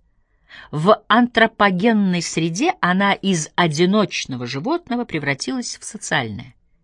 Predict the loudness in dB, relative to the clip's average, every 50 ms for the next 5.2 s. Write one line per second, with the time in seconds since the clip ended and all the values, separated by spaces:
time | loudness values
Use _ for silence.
0 | _ _ _ _ _ _ -20 -20 -20 -18 -20 -20 -12 _ 2 2 4 4 4 4
1 | 6 6 4 6 4 2 2 2 0 -2 -2 0 0 -2 0 2 2 2 2 0
2 | 0 2 2 2 4 4 2 2 2 0 0 2 2 2 2 2 2 0 0 0
3 | 0 -4 -2 0 2 2 4 2 2 2 4 4 4 4 4 4 4 4 2 -2
4 | -8 -10 -8 -8 -10 -10 -8 -8 -6 -6 -6 -6 -6 -6 -6 -8 -10 -12 -14 -12
5 | -12 -12 -12 -14